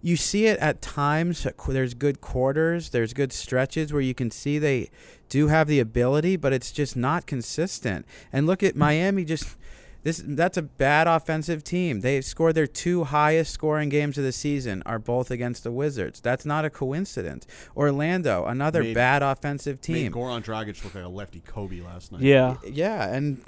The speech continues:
Speaker 1: and Orlando scores a hundred and twenty-four points against us, uh, what is that, a week ago, ten days ago?
Speaker 3: Yeah.
Speaker 1: That's another team that's a bottom five offensive team in the league. They put up, uh, I mean, it's
Speaker 2: Orlando's
Speaker 1: these
Speaker 2: a bottom two offensive team.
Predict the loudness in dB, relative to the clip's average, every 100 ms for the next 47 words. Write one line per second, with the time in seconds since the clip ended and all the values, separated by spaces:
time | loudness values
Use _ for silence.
0 | -8 -4 -2 0 0 0 0 0 -2 -2
1 | -4 -4 -4 -4 -4 -4 -4 -4 -4 -4
2 | -4 -2 0 0 -2 -2 -4 -6 -4 -6
3 | -6 -6 -6 -10 -14 -12 -10 -8 -10 -10
4 | -8 -6 -4 -2 -4 -6 -4 -2 -4 -4
5 | -6 -2 -2 -2 -4 -2 -2 -4 -2 0
6 | -2 -8 -14 -4 -2 -2 -2 0 0 0
7 | 0 -2 -2 -2 -4 0 2 2 -2 -2
8 | 0 2 2 0 -2 -6 -6 -8 -6 -4
9 | -4 -2 -2 -4 -8 -16 -10 -4 0 0
10 | 0 -4 -6 -2 -2 -4 -10 -10 -6 -4
11 | -4 -4 -10 -14 -10 -2 2 4 2 0
12 | -2 -2 -6 -4 -4 -4 -6 -8 -8 -10
13 | -16 -12 -10